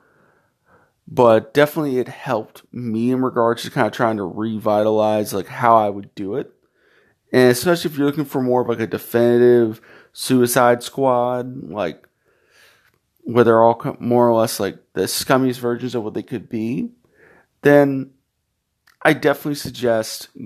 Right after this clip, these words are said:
getting in on that or just trying to find it, whether you're buying it physically or digitally. I think that if you're trying to, you know, if you're in the mood for, like, Suicide Squad or, like,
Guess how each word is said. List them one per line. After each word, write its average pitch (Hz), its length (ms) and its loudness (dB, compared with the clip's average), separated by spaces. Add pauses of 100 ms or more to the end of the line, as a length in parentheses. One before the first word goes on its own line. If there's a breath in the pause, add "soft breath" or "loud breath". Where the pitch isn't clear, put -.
(120)
getting 127 320 2
in 117 160 2
on 80 360 -2
that 78 300 0
or - 200 -4
just 110 180 -14
trying 113 240 0
to 104 80 -6
find 113 380 -2
it, 113 120 -4
whether 110 300 -2
you're 107 180 -6
buying 107 300 -2
it - 140 -12
physically 110 360 -6
or 78 220 -6
digitally. 160 720 -2 (640 soft breath)
I 127 120 2
think 113 360 -4
that 107 480 0 (340)
if 120 160 -10
you're 113 100 -4
trying 113 460 -2
to, 104 800 -8 (1600)
you 156 140 6
know, 143 260 4
if 117 120 -8
you're 151 220 4
in 139 100 2
the 131 80 2
mood 123 300 0
for, 120 320 0
like, 113 180 -2
Suicide 123 460 0
Squad 117 400 4
or, 104 100 0
like, 87 160 -8